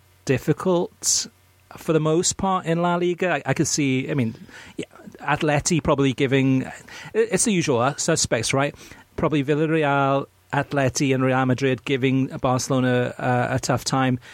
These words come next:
I, I still question Barcelona's defense, their back line and how porous it is. Same thing with Dortmund, too. I love Dortmund going forward in the back. I'm always like,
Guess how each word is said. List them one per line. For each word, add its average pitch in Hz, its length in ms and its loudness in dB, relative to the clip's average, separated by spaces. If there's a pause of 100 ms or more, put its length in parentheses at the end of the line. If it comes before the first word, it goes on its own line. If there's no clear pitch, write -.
(240)
I, 160 320 0
I - 40 2
still 175 320 0
question 147 580 0
Barcelona's 127 600 0
defense, 139 680 0 (960)
their 135 140 0
back 127 280 0
line 131 380 2
and 123 160 -2
how 127 180 0
porous 139 560 0
it 165 140 0
is. 180 340 0 (440)
Same 160 220 2
thing 160 180 2
with 147 140 2
Dortmund, 139 480 0
too. 180 180 2
I 117 40 2
love 135 200 0
Dortmund 131 320 0
going 131 200 0
forward 143 460 0 (240)
in 147 100 0
the 139 80 2
back. 143 340 0
I'm 135 140 2
always 143 300 2
like, 127 360 -2